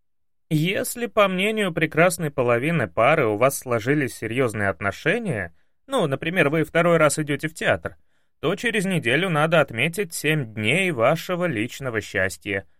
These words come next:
Мужчина обязан принести букет, пасть ниц и, вручая даме отвратительно дорогие растения, покраснеть и залепетать:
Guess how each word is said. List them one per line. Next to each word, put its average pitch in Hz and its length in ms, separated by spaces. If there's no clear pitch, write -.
Мужчина 214 460
обязан 165 380
принести 165 420
букет, 156 680
пасть 165 400
ниц 196 540
и, 214 140
вручая 165 560
даме 160 340
отвратительно 139 840
дорогие 123 460
растения, 175 600
покраснеть 165 680
и 175 40
залепетать: 147 680